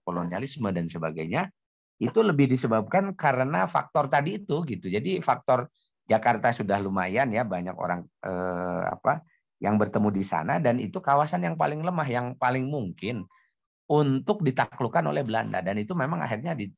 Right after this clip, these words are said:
didapatkan oleh Belanda. Nah, dari Ja-, dari Jakarta itulah kemudian disebarkan kolonialisme kemana-mana.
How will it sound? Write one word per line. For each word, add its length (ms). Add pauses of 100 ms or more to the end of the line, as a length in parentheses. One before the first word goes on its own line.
didapatkan 560
oleh 80
Belanda. 400
Nah, 80
dari 240
Ja-, 160 (320)
dari 160
Jakarta 400
itulah 240
kemudian 640
disebarkan 560
kolonialisme 560
kemana-mana. 560